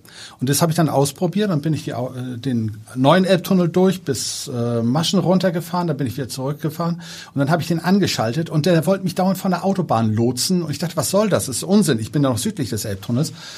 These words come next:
Und, äh, bei der letzten Abfahrt bin ich runtergefahren und da hat er mich wirklich querfeldein gelotst und dann kam ich mit so einem Riesenschiff, einem siebener Langversion am alten Elbtunnel an. Und dieses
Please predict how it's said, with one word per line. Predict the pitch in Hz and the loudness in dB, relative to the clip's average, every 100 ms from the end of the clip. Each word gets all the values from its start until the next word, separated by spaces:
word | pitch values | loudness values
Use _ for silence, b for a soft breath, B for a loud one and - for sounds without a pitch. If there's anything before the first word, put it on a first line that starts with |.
| B B B | B B B
Und, | 147 151 147 | 4 4 4
äh, | 143 151 151 135 123 | 0 0 2 0 -2
bei | 160 | -2
der | 160 | 0
letzten | 180 - | -2 -2
Abfahrt | 160 160 - 180 | -6 -6 -2 -2
bin | 180 165 | -2 -4
ich | - | -2
runtergefahren | 196 160 127 - 117 151 B B B | -2 -2 -4 -4 -4 -4 B B B
und | 139 | 0
da | |
hat | 180 | 2
er | 180 | 2
mich | 190 - | 0 0
wirklich | 190 180 | -4 -6
querfeldein | - - 190 190 175 165 165 196 | -6 -2 -2 0 -2 0 2 4
gelotst | 160 120 110 156 185 | 4 2 2 0 0
und | 160 | 0
dann | 165 | 0
kam | 165 - 190 214 | 0 -2 -2 -2
ich | 175 | -4
mit | 180 175 | -2 -2
so | - | -2
einem | 170 165 | 0 0
Riesenschiff, | 135 196 226 220 - 175 131 | 2 0 0 0 -2 -2 -2
einem | 139 | -2
siebener | 123 190 240 226 208 190 165 175 147 | 0 0 0 2 2 0 -2 -8 -10
Langversion | 147 156 202 254 147 127 104 117 156 B B B | -2 2 2 2 2 0 2 0 0 B B B
am | 160 160 | -4 0
alten | 185 190 190 | 0 0 -4
Elbtunnel | 185 190 - 131 107 | -2 -2 -2 -4 -4
an. | 104 110 | -6 -8
Und | 135 139 | -6 -4
dieses | 208 226 | -4 -4